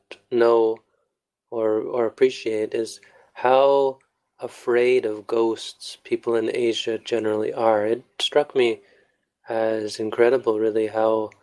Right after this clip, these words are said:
serious they take, uh, the existence of spirits, malevolent spirits, and demons. <laughs> So,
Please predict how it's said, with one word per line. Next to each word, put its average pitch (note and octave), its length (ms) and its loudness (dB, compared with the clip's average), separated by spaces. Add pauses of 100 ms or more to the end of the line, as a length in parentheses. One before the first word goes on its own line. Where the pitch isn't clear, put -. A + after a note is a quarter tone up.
(140)
serious A#2 600 2
they A2 160 -8
take, A2 320 -4 (1400)
uh, G#2+ 180 0
the G#2+ 100 2
existence A2 600 0
of G#2+ 140 -2
spirits, - 760 -2
malevolent A2+ 600 0
spirits, - 840 -8
and A2+ 220 -4
demons. A#2+ 720 -2
<laughs> - 40 -20 (1500)
So, A2+ 420 4